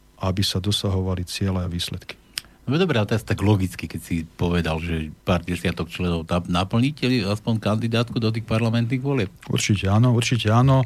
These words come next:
Speaker 1: pretože naša filozofia je úplne jednoduchá, myslím, že ju môžeme aj povedať. E, do médií, e,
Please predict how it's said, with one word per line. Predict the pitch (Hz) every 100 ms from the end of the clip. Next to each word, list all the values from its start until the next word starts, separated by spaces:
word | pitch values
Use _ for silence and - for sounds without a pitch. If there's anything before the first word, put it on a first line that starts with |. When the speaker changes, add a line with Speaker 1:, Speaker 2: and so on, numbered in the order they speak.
| - - - -
Speaker 1:
pretože | 107 - 104 104 101
naša | 113 110 98
filozofia | 107 104 104 -
je | 101
úplne | 101 101 87
jednoduchá, | 101 120 127 120 113
myslím, | 98 101 101
že | 98
ju | 95
môžeme | 95 101 95
aj | 85
povedať. | 104 117 123 127 117
E, | - - - - - - - - 92 87 87 87
do | 107
médií, | 120 120 113 110 107
e, | 107